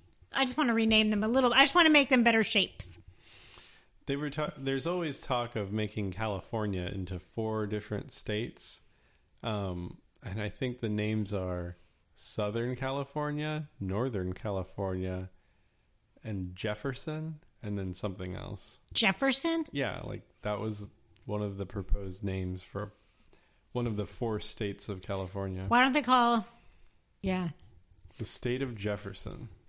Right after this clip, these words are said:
Speaker 1: I live
Speaker 2: Could
Speaker 1: in the state of, now.
Speaker 2: Couldn't they have come up with a better name?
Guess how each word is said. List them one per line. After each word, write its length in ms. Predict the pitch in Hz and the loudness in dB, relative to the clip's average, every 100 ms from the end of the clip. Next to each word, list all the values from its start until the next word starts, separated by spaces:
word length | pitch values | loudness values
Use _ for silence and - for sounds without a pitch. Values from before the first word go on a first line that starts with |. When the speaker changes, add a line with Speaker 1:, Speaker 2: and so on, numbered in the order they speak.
| - - - - - | -20 -20 -20 -20 -10
Speaker 1:
I 40 | - - - - - | -10 -10 -20 -18 -6
live 60 | 427 | 0
Speaker 2:
Could 80 | 233 | 2
Speaker 1:
in 40 | |
the 80 | 208 | 2
state 260 | 196 240 214 | 0 0 0
of, 180 | 190 226 | -2 -2
now. 300 | 202 185 185 - - - | 0 0 -4 -8 -18 -8
Speaker 2:
Couldn't 340 | - 196 185 | -4 -4 -2
they 100 | 170 | 0
have 160 | 160 139 | 0 -2
come 200 | - 139 | -2 -2
up 180 | 135 - | -2 -2
with 220 | 120 - | -4 -2
a 60 | 95 | -6
better 440 | 90 - 95 104 | -4 -4 -2 -2
name? 460 | 110 110 117 123 | 0 0 -2 -4